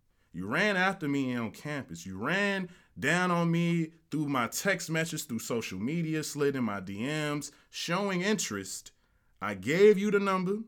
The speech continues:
I'm giving you a shot. I'm giving you a chance.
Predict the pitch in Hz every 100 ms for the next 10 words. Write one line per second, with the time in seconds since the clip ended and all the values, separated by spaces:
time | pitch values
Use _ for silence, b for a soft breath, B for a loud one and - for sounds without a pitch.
0 | - _ 175 - 113 156 165 160 160 -
1 | 143 147 113 87 113 143 143 135 107 -
2 | 156 151 120 95